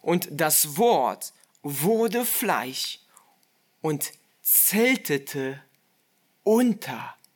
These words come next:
uns.“ Jetzt war Gott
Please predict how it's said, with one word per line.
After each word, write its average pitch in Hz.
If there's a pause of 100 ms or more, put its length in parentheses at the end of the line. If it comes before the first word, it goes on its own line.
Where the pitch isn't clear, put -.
(240)
uns.“ - (1080)
Jetzt - (480)
war 156
Gott -